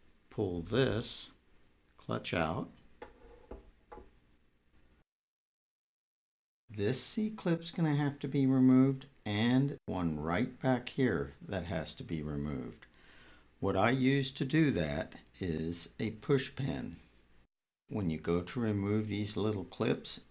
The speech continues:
do it in a bucket. I'm doing it out of a bucket to show you how it is done, but the C-clip is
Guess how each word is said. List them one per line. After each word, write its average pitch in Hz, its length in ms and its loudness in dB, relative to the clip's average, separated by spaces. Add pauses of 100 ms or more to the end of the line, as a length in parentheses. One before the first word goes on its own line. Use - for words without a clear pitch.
(180)
do 92 240 -2
it 107 140 0
in 117 240 0
a 110 40 -2
bucket. - 580 0 (120)
I'm 107 260 2
doing 98 300 2
it 110 300 0
out 110 160 2
of 107 100 -2
a 85 60 -2
bucket 82 480 -6
to - 100 -6
show 98 240 -2
you 90 240 0
how 92 240 0
it 90 80 -4
is 87 200 -2
done, 82 480 -2 (220)
but - 200 -2
the - 100 -8
C-clip 131 760 0
is 104 280 -4